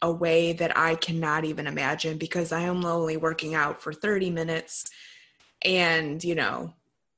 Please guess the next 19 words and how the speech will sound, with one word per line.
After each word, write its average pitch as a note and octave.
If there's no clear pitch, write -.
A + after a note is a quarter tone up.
doing F3
laundry E3+
is D#3+
exhausting. D#3
So, G2+
and F#3+
I G#3+
need G3
to F#3
sleep E3+
for D#3+
twenty E3
hours, -
twenty. E3+
And A3
if A3
I A3+
don't C#4
get -